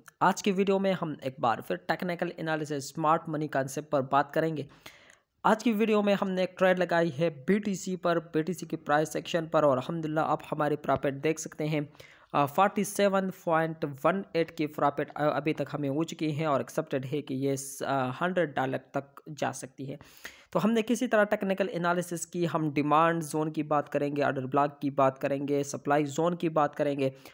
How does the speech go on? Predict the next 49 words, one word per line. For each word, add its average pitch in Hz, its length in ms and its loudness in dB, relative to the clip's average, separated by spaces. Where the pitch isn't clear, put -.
और 143 120 4
फिर 208 140 0
सप्लाई 190 380 0
जोन 175 200 2
में 170 140 -2
किसी 165 240 -4
तरह 160 200 2
ट्रेड 156 300 0
लेने 151 240 -2
हैं 151 220 -4
वही 147 300 -4
बात 131 300 0
करेंगे। 139 380 -4
So, 165 260 0
let's 147 400 -2
get 135 100 -4
start - 300 -4
the - 120 -10
strategy। 151 400 2
यहाँ 214 180 6
पर 214 120 4
जो 202 120 4
है 190 260 2
मार्केट 180 340 2
खासा 175 220 2
अच्छा 160 160 2
डाउनफॉल 156 500 2
की 156 160 -4
शिकार 151 320 2
हुई, 147 280 2
फिर 190 200 -4
यहाँ 180 220 4
पर 175 100 2
मार्केट 160 440 2
ने 156 180 2
लिक्विडिटी 165 640 2
क्रिएट 151 480 0
की। 151 180 2
लिक्विडिटी 185 640 0
क्रिएट 170 340 0
करने 165 280 0
के 156 140 -2
बाद 147 380 4
यहाँ 147 200 0
पर 139 160 2
मार्केट 143 440 0
जो 135 80 2
है, 139 220 0
अ, 135 80 -8